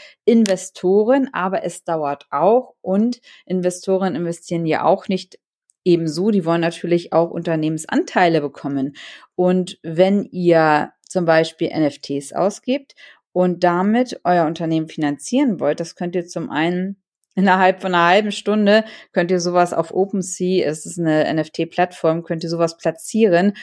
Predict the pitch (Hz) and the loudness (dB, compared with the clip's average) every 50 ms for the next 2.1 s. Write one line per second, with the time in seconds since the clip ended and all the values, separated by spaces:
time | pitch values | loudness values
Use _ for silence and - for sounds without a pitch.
0 | - - - 190 190 180 - - 190 180 185 196 175 180 185 185 196 175 175 156 | -20 -12 -4 -4 -4 -4 -4 -6 -6 -2 0 2 2 2 2 0 0 0 0 0
1 | 151 - 185 208 262 294 - - - 165 160 156 151 143 - 147 147 143 139 139 | 0 2 2 2 2 2 0 -4 -4 -2 -2 -2 -2 -2 -2 -2 -2 -2 -4 -4
2 | 131 131 | -6 -8